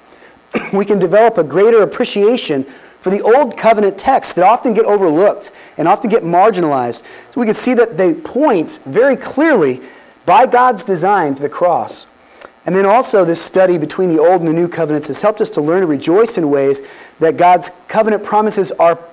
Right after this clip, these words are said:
perfected and fulfilled in Jesus Christ. So if you've not been here, don't worry, you're not gonna get totally lost. Uh, the,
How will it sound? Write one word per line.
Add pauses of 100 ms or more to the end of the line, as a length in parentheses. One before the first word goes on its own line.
(320)
perfected
and
fulfilled (320)
in
Jesus
Christ. (440)
So
if
you've
not
been
here,
don't
worry,
you're
not
gonna
get
totally
lost.
Uh,
the,